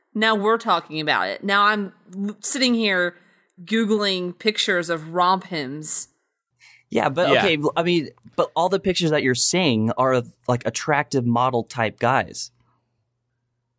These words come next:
Speaker 2: Like, could you see your
Speaker 1: Yes, that's
Speaker 2: boyfriend in a
Speaker 1: correct.
Speaker 2: romper or romp him?
Speaker 1: No, I, I, I couldn't. But I'm looking at, I'm looking at the models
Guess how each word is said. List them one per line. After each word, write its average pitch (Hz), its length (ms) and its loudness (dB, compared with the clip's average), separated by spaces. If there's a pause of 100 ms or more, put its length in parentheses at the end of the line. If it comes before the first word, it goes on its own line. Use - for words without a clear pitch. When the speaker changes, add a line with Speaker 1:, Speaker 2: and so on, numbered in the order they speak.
Speaker 2:
Like, 139 100 0
could 165 200 0
you 180 80 -2
see 190 180 2
your 185 120 4
Speaker 1:
Yes, 165 80 0
that's 151 40 -6
Speaker 2:
boyfriend 165 380 0
in - 60 2
a - 40 6
Speaker 1:
correct. - 160 6
Speaker 2:
romper 147 420 0 (560)
or 123 100 2
romp 127 260 0
him? 165 200 0 (220)
Speaker 1:
No, 202 240 -2
I, 165 240 4
I, 180 220 2 (120)
I 190 40 0
couldn't. 269 400 -2
But - 100 -10
I'm 226 220 2
looking 285 300 0
at, 247 200 -2
I'm 220 160 2
looking 262 240 -2
at 247 140 -2
the 220 80 -4
models 196 800 0